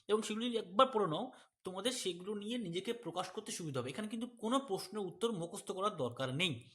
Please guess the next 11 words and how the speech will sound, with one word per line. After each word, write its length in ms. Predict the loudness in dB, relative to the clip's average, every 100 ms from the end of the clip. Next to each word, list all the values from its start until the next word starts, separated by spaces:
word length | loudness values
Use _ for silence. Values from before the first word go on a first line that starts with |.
| _ -20 -20 _ -6
বারবার 320 | 4 6 6
বলছি, 340 | 4 0 0
এটা 100 | -2
কিন্তু 300 | -2 -6 0
একদমই 360 | 0 2 0 0
করবে 280 | 2 0 0
না। 240 | -4 -12 -20 -20 _ -2
এক্সাক্ট 460 | -2 6 6 6
আনসার 360 | 2 2 0 -4
হয় 260 | 0 0 4
না। 280 | 4 2